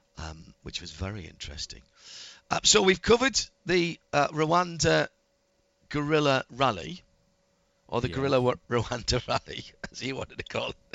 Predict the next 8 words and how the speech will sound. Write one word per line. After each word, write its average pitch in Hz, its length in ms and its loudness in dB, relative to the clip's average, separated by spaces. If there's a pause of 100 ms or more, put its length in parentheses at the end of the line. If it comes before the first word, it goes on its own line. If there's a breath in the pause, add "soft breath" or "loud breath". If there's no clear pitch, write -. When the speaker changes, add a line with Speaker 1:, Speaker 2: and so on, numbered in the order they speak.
(160)
Speaker 1:
earlier, - 240 -8 (320 loud breath)
which - 100 -12 (100)
I - 80 -10
think - 200 -10
works - 200 -10
both - 300 -4
ways. - 260 -10 (720 loud breath)
Um, 156 360 8